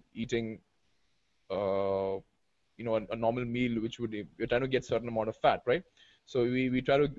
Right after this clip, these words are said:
in one meal, in a clean meal, we try to get a certain quantity of fat from, uh, say, nuts. On the other hand, we're eating, um,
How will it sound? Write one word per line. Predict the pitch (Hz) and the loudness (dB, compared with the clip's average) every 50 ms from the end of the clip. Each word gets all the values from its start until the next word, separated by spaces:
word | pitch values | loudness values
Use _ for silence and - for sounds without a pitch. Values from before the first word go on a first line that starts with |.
| 123 | -6
in | 117 131 131 123 | -6 -6 0 4
one | 135 151 165 151 | 4 4 4 4
meal, | 151 143 143 147 139 135 | 0 2 2 2 2 0
in | 127 | -2
a | 123 | -2
clean | - - 160 160 185 175 151 147 | -4 -2 -2 0 0 0 0 0
meal, | 135 127 123 120 117 | 0 0 0 0 0
we | 120 | -2
try | 120 127 120 | 2 2 2
to | 120 117 | 2 4
get | 120 120 120 | 4 4 4
a | 120 | 4
certain | - 127 113 110 123 127 123 120 110 _ | 2 2 0 0 0 -4 -8 -8 -10 _
quantity | - 117 107 110 117 - - 123 | -4 -2 -2 -2 -4 -4 0 0
of | 117 113 - | 0 0 2
fat | - 113 98 101 104 - | 2 2 4 4 2 0
from, | - - 113 110 107 104 104 101 | -6 -4 -2 0 0 0 -2 -2
uh, | 104 101 101 101 101 101 101 101 98 98 98 98 95 95 92 - _ _ _ _ _ | -2 0 0 0 0 -2 -2 -2 0 0 2 2 0 -2 -2 -6 _ _ _ _ _
say, | _ - - 107 107 104 101 95 - _ _ _ - | _ -4 -2 0 0 0 0 -2 -6 _ _ _ -10
nuts. | 120 123 110 104 - - - - - _ _ _ _ _ _ _ _ _ _ _ _ - | -2 -2 -2 -2 -2 -8 -18 -18 -18 _ _ _ _ _ _ _ _ _ _ _ _ -4
On | - 117 | -4 0
the | 117 135 | 4 4
other | 160 180 196 | 4 6 6
hand, | 170 127 127 127 120 | 4 4 2 2 2
we're | 117 113 | 0 0
eating, | 120 120 123 - 123 127 123 113 82 | 0 0 0 -2 -2 -2 -2 -4 -2
um, | 110 117 110 110 110 107 107 104 98 | 2 4 4 4 6 4 4 2 2